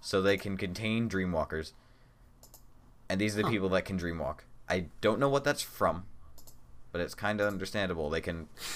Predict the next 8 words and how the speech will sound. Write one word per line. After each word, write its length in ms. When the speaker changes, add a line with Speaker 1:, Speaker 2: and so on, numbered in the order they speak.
Speaker 1:
they 200
can 160
basically 400
lucid 420
dream 400
with 180
each 200
other 360